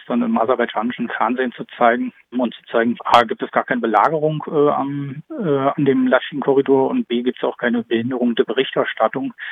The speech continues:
Ähm, und da hat man teilweise wirklich einfach wirklich genau das Entgegengesetzte dann erzählt, was diese ausländischen Journalisten in ihren Berichten, ähm,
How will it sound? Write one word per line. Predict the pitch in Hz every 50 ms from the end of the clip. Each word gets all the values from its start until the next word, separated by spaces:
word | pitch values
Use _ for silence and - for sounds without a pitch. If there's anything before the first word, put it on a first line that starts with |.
| - - - - - - -
Ähm, | - 113 110 113
und | 113 113
da | 117 107
hat | 117 -
man | - 123 120 117
teilweise | - - - 113 123 123 117 117 113 110 123 110
wirklich | 120 - - 131 117 - 139
einfach | 127 120 - 123 120 - _ _ _
wirklich | - 139 - - 135 -
genau | - 127 123
das | 131 139 - -
Entgegengesetzte | 135 127 - 127 123 139 160 151 143 123 127 131 - - - - 139 135
dann | 120 120 117 127 123
erzählt, | 123 120 - - 127 131 120 -
was | 120 117 - - -
diese | - 123 123 131 123 120 120 -
ausländischen | - 120 113 - - 139 135 123 - 135 123
Journalisten | - 127 123 120 120 120 123 - - -
in | 127 123
ihren | 120 120 120 120 120 117 - _ _ _ _ _
Berichten, | - 127 - 127 120 - - - 139 131 131 135
ähm, | 131 135 135 127 123 120 117